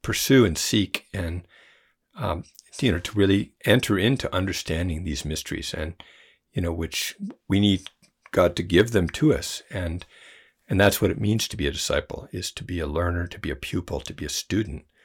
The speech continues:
of Jesus about these mysteries. So, um, let's just pray.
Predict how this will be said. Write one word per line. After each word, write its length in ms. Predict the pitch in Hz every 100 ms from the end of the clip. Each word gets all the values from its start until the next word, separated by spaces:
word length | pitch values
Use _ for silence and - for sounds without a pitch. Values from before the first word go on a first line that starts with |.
| _ _ -
of 140 | 92
Jesus 600 | - 87 - 69 - - -
about 340 | 107 76 78 -
these 220 | - -
mysteries. 520 | 90 - - - - _ _ _ _ _ _ _
So, 460 | - - 85 82
um, 260 | 95 80 80 _ _ _ _
let's 200 | 110 -
just 180 | - -
pray. 300 | 95 78